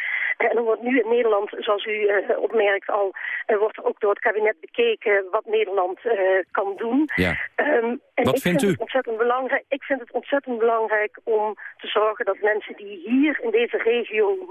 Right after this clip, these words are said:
Speaker 1: nu zijn, dat die, eh, dat de kinderen naar school kunnen, dat er schoon drinkwater is, eh, en dat we zorgen dat als de situatie weer veilig wordt, dat ze ook, eh,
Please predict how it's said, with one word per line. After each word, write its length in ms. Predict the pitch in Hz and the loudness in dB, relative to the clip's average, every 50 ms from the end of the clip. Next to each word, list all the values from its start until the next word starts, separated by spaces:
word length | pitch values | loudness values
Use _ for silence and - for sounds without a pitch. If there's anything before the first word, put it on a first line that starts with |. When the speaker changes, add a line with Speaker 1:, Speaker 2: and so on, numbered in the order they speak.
| 214 226 | 0 2
Speaker 1:
nu 160 | 277 285 269 | 2 2 2
zijn, 400 | 240 220 233 247 262 285 302 302 - - - - - - - - | 2 2 2 2 2 2 0 0 -4 -8 -10 -8 -8 -8 -6 -2
dat 180 | - 214 208 - - | 0 0 0 0 0
die, 320 | 269 262 277 254 247 - - | 0 2 2 2 -2 -6 -6
eh, 100 | - 226 220 214 208 202 | 0 2 2 4 4 2
dat 140 | - 208 - | 0 -4 -12
de 80 | - - | -10 -4
kinderen 300 | - 277 277 269 247 226 | -2 0 0 2 2 0
naar 100 | 220 208 | 0 -2
school 340 | - - - - 226 226 214 | -4 -6 -2 0 0 0 0
kunnen, 260 | - 233 214 214 208 | 2 0 2 2 2
dat 100 | 202 190 - | 0 -2 -4
er 60 | - | -4
schoon 340 | - - - - 262 247 247 | -6 -4 0 0 0 0 0
drinkwater 720 | 240 - - 208 208 202 - 214 196 196 196 - 202 202 214 | -2 0 0 0 0 0 0 -2 -2 -2 -4 -6 -6 -4 -2
is, 140 | 214 - - - - - - - - - - - | -2 -2 -4 -6 -10 -8 -6 -6 -4 -4 -4 -4
eh, 180 | - 233 220 - | -2 -2 -2 -2
en 60 | - | 0
dat 160 | 214 196 - | -2 -2 -4
we 100 | - 214 | -4 -10
zorgen 400 | 196 - 226 226 220 214 - 226 | -4 0 2 2 2 0 -2 -2
dat 200 | 208 208 196 - | -2 -2 -2 -2
als 200 | - - 214 - | -2 -4 -4 -4
de 60 | - - | -4 -8
situatie 880 | - - 233 - 208 208 208 202 190 - - 226 208 202 214 202 277 _ _ _ | -8 -8 -4 0 0 2 2 0 -2 -4 -8 -12 -10 -10 -10 -10 -12 _ _ _
weer 200 | - 226 214 196 | 0 0 0 2
veilig 360 | - 233 220 233 233 220 - | 2 0 0 2 0 -2 -2
wordt, 200 | - 220 208 - | -2 -2 -2 -2
dat 100 | - 202 - | -4 -10 -8
ze 120 | - - | -4 -2
ook, 220 | 226 196 - - - - | -2 -2 -2 -4 -10 -6
eh, 100 | - | -2